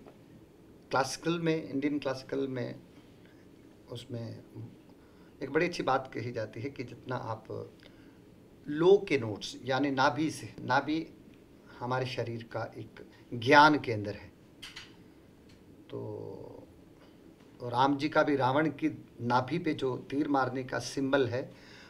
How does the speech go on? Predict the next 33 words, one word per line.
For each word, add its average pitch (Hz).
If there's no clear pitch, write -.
वो 127
ज्ञान 139
का 143
अहंकार 120
है -
जिस 113
पे 120
तीर 117
मारा 101
गया। 92
Basically 127
वो 143
symbol 131
है। -
तो 143
नाभि 135
जो 156
है 123
हमारा 110
एक 123
ज्ञान 127
है, 92
एक -
केंद्र 131
है। -
तो 170
ये 170
हमें 156
लो 147
profile 143
senses 123
देता 113
है, -